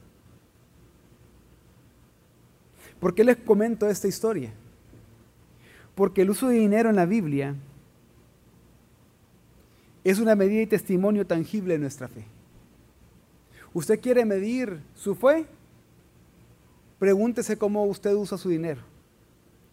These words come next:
Hermanos, el dinero no da seguridad. El dinero no salva a nadie. Por tanto, el dinero no debería de definir a nadie.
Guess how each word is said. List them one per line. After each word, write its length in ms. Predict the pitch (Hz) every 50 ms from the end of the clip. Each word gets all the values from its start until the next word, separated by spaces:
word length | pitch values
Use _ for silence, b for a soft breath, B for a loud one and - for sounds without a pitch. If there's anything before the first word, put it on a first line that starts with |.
| b b b b b b b b _ _ _ _ _ _ _ _ _ _ _ _ _ - _ _ _ _ _ _ _ _ _ -
Hermanos, 400 | 180 196 202 220 247 262 226 196
el 80 | 185 170
dinero 320 | 170 180 190 208 208 202
no 80 | 196 196
da 180 | 202 202 196
seguridad. 540 | - - 185 175 160 156 151 165 185 185 139 104 - - - - - - _ _ _ _ _ _ _ _ _ _ _ _ -
El 120 | 175 185
dinero 300 | 180 190 180 185 202 208
no 120 | 208 202
salva 340 | 190 - 208 208 208 185 190
a 60 | 170
nadie. 400 | 165 180 202 226 208 165 127 113 110 - - - - _ _ _ _ b b b b b -
Por 160 | 175 190 180
tanto, 220 | 208 208 208 226
el 60 | 233 202
dinero 320 | 208 196 202 202 208 214
no 140 | 208 208 208
debería 380 | 208 208 202 196 208 214 214
de 220 | 214 208 196 190 185
definir 520 | 180 175 180 - 185 170 180 220 285 277
a 60 | 226
nadie. 320 | 175 151 139 135 131 120